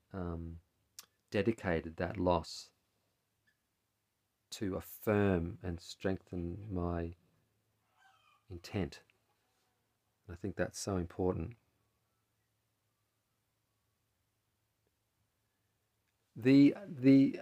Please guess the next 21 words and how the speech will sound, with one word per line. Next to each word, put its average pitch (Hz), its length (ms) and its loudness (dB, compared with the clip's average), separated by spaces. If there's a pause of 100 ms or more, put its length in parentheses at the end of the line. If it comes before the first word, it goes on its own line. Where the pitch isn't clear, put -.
(300)
another 139 320 12
interesting 110 440 2
thing 98 220 0
about 104 400 6
this 95 240 -2
is 95 220 -4
that, 98 280 2 (300)
um, 98 560 -4 (500)
you 110 120 0
know, 104 160 2 (1080)
what 117 220 4
is 139 160 2
vision 104 300 4
and 95 200 -2
where 98 160 4
does 92 160 0
it - 100 -10 (160)
come 135 220 -4
from? 85 400 -12 (560)
Well, 104 380 0 (2500)
it's, - 640 -12